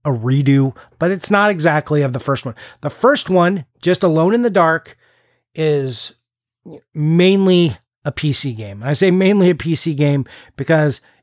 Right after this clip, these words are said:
it was also released on the three D O as far as consoles go, but that was the only console release. And in the Wikipedia, they barely mention it. They give, like, a one-liner off it. They don't talk about any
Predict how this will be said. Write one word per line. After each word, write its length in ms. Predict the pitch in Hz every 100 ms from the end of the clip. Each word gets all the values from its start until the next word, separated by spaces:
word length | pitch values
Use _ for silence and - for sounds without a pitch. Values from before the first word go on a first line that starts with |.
| -
it 140 | 185
was 200 | 196 170
also 400 | - 185 240 226
released 480 | 196 175 160 170 -
on 120 | 160
the 80 | 147
three 280 | - 160 185
D 220 | 165 165
O 380 | 175 143 135 113 _ _ _ -
as 100 | 143
far 220 | - 160 135
as 160 | -
consoles 520 | - 147 156 - 180
go, 140 | 180 170
but 140 | 143
that 120 | 165
was 140 | 170 156
the 120 | 151
only 340 | 160 160 139 -
console 600 | - - 165 156 165 143
release. 400 | 139 143 147 - - - - -
And 160 | 190 202
in 120 | 190
the 80 | 160
Wikipedia, 680 | 220 190 - 208 196 190
they 140 | 165 180
barely 480 | 135 160 175 170 160
mention 320 | 156 156 151
it. 80 | 147
They 80 |
give, 180 | 143 151
like, 160 | 156 147
a 60 |
one-liner 640 | 139 139 160 151 147 151 151
off 220 | 147 -
it. 100 | 147
They 80 | 135
don't 140 | 143
talk 180 | 143 156
about 240 | 143 143 151
any 300 | 156 151